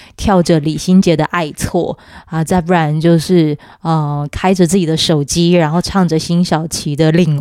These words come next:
悟》。对，你就，就是突然看到这几，一群女人们在客厅，然后做着这些事情，而且是在一个隔音很不错的家，虽然是小小的，但是你会觉得这，这个地方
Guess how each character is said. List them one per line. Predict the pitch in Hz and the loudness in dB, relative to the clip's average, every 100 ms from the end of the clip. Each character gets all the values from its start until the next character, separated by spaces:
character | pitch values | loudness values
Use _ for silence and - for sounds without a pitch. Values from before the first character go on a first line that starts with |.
| - | 2
悟》。 | 240 170 - - - | 2 2 -4 -14 -4
对， | 170 147 | -2 0
你 | 156 | 0
就， | 170 214 - - - - - | 2 2 0 -12 -20 -20 -6
就 | 262 247 | -2 0
是 | 262 247 - - | 2 0 -4 -4
突 | 247 | 0
然 | 226 | 2
看 | 220 226 | 2 2
到 | 226 | 4
这 | 233 214 - - | 2 2 -2 -8
几， | 180 170 - _ _ - | -2 -2 -2 _ _ -4
一 | |
群 | 233 - 190 208 | 0 2 4 6
女 | 170 | 4
人 | 156 156 | 4 2
们 | 156 170 - - | 2 0 -4 -8
在 | - 196 | -2 -2
客 | - - 214 170 | -2 -2 0 0
厅， | - 180 160 160 151 - - | 0 -4 -2 -2 -6 -10 -6
然 | 160 | -4
后 | 190 170 156 - - - _ - | 2 2 2 -2 -20 -20 _ -2
做 | 226 | 0
着 | 175 170 | 0 0
这 | 190 | 0
些 | - 180 180 | 2 2 2
事 | - 170 160 | 0 -2 -4
情， | - 147 156 - - - _ - | -6 -8 -8 -10 -18 -20 _ -4
而 | 185 | 0
且 | 180 | 0
是 | 160 190 | 0 0
在 | 202 | 2
一 | 185 | 2
个 | 170 | 2
隔 | - 180 | 2 2
音 | 180 202 | 4 4
很 | 196 160 | 4 2
不 | 147 | 0
错 | 156 202 175 | 0 2 2
的 | 156 | 0
家， | 143 - 170 160 160 - _ - - | -4 -6 -4 -4 -8 -10 _ -14 -6
虽 | - 277 | -2 0
然 | 240 | 0
是 | 247 | 0
小 | 185 180 | 0 0
小 | 208 160 | 2 2
的， | 156 | 0
但 | 156 202 | 0 0
是 | 190 196 | 0 0
你 | 165 | 2
会 | 190 | 2
觉 | 170 160 | 0 0
得 | 156 | 0
这， | 196 185 165 | 2 0 0
这 | - | -4
个 | 190 | -4
地 | 175 175 | -2 0
方 | 165 165 | 0 -2